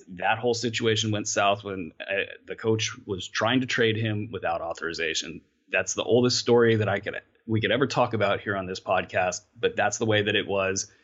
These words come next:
You get a good coach in now who knows what he's doing, and now it's, you know, it's put up or shut up time,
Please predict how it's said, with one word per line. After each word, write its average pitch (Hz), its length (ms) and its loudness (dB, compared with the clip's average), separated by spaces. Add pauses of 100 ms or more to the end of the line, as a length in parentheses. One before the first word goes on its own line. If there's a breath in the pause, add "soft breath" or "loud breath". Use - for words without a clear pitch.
(180 soft breath)
You 101 140 -2
get 110 140 4
a 117 60 4
good 113 240 2
coach 110 300 2
in 101 180 0
now 98 380 0 (340 loud breath)
who 101 100 -6
knows 101 240 2
what 131 100 4
he's 131 200 6
doing, 110 520 2 (480 soft breath)
and 101 200 -2
now 101 240 2
it's, 98 120 -6 (380)
you 101 100 -6
know, 113 220 -2 (260)
it's 110 140 -2
put 151 220 2
up 151 160 4
or 139 80 0
shut 139 240 2
up 120 180 0
time, 104 440 -4